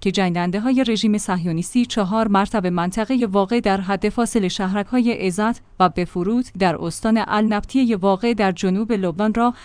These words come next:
هدف قرار دادند. همچنین این خبرگزاری گزارش داد که جنگنده‌های رژیم اشغالگر ارتفاعات برکت و جبور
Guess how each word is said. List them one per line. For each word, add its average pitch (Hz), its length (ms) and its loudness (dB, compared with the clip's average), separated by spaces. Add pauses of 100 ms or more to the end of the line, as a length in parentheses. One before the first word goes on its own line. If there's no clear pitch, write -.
هدف 233 320 0
قرار 147 320 -4
دادند. 131 440 -12 (340)
همچنین 285 420 8
این 247 160 8
خبرگزاری 196 680 0
گزارش 156 400 -2
داد 165 300 0
که 196 140 0
جنگنده‌های 202 720 2
رژیم 233 340 6
اشغالگر 175 640 0
ارتفاعات 220 680 2
برکت 190 540 2
و 190 60 2
جبور 208 400 -2